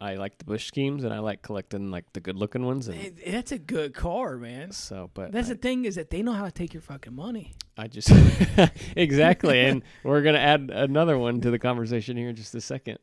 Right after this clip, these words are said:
Speaker 2: Yeah.
Speaker 1: but I need to stop s-, buying 'em, so, or at least slow down. I'm not gonna stop,
Speaker 2: We
Speaker 1: but
Speaker 2: need to find some way to start, like,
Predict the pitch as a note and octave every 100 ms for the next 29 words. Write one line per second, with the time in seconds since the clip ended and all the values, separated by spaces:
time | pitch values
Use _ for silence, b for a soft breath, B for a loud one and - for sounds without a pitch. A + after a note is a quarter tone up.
0 | _ A#2 A2+ b b b B2 C3 C#3 B2
1 | - A2+ A2+ - _ _ _ A#2 G#2 G2+
2 | G2 G2 _ - - - _ _ _ _
3 | _ _ _ - A2+ - - - - E2+
4 | - - - - G2 - - - - -
5 | - E3+ C#4+ C4+ - F#3 E3 - F#3 E3+
6 | D#3 - D#3 C#3+ C3+ C#3 C3